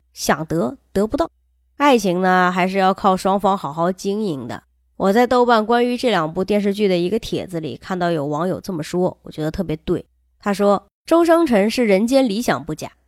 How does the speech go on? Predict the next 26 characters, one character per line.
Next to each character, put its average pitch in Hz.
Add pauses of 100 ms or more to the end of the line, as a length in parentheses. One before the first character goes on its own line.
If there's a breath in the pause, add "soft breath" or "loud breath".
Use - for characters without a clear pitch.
(100)
但 247
是 254
大 247
家 262
还 190
是 226
要 202
相 220
信 220
爱 226
情， - (400)
不 202
要 233
好 233
高 220
骛 233
远。 151 (260)
保 190
持 -
婚 285
姻 294
稳 170
定 226
的 180
秘 214
诀 -